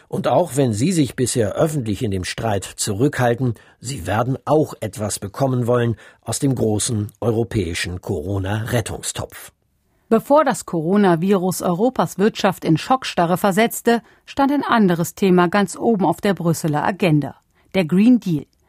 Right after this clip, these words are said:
Speaker 2: Der klimafreundliche Umbau der Wirtschaft sollte das Vorzeigeprojekt für Kommissionspräsidentin Ursula von der Leyen werden. Aber jetzt ist die Krisenbewältigung in den Mittelpunkt gerückt. Und Klimakommissar Franz Timmermans bekam immer mehr Protestmails von Industrievertretern aus ganz Europa.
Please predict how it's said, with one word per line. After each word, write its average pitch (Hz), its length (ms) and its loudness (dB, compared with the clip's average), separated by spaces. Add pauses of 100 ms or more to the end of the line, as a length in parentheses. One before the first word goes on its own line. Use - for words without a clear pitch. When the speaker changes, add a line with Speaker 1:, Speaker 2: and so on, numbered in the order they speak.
(300)
Speaker 2:
Der 226 80 4
klimafreundliche 233 960 4
Umbau 185 420 4
der 165 160 2
Wirtschaft 208 500 0
sollte 196 280 2
das 208 340 0
Vorzeigeprojekt 190 1040 0
für 214 100 -2
Kommissionspräsidentin 208 1300 0
Ursula 160 400 0
von 160 180 -2
der 233 140 4
Leyen 165 340 2
werden. 139 280 -8 (560)
Aber 240 160 0
jetzt 269 320 2
ist - 200 -8
die 226 120 -6
Krisenbewältigung 185 1080 2
in 185 160 0
den 233 160 6
Mittelpunkt 180 540 0
gerückt. - 420 -12 (380)
Und 156 180 -2
Klimakommissar 190 880 4
Franz 170 300 0
Timmermans 214 580 2
bekam 214 400 0
immer 262 300 6
mehr 196 180 4
Protestmails 214 920 0
von - 120 0
Industrievertretern 208 1120 0
aus 165 220 -4
ganz 156 240 0
Europa. 170 540 0